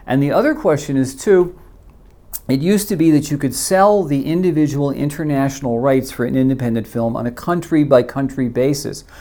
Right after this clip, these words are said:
But that's going away because now Netflix is making global deals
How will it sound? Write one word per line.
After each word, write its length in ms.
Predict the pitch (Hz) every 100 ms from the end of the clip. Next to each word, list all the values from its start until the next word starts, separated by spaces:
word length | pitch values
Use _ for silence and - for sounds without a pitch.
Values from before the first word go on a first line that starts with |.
| - -
But 140 | 135
that's 240 | 175 196
going 300 | 196 160 139
away 480 | 127 135 202 127 - - - -
because 260 | 139 139
now 220 | 143 139
Netflix 580 | 139 165 202 - 117 113
is 100 | 120
making 420 | 120 120 123 123
global 500 | 120 131 156 165 165
deals 640 | 139 151 190 127 101 107